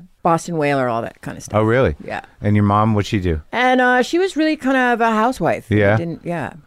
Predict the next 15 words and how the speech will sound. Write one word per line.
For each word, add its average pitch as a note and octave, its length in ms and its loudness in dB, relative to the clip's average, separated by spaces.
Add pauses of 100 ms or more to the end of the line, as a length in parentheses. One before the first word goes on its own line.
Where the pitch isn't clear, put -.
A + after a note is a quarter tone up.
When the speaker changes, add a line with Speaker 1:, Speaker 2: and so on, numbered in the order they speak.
Speaker 1:
But, A3 220 2
you A#3+ 100 2
know, A#3+ 180 4
he, C#4+ 360 4
um, G#3 460 2 (140)
it's, F#3+ 200 -4
it, A#3 160 0
it's G#3+ 280 -4 (100)
interesting A3 420 -2
'cause E3+ 120 -4
he G3 100 -4
ended G3 160 2
up - 60 -16
being F#3 180 0
this, E3+ 140 -6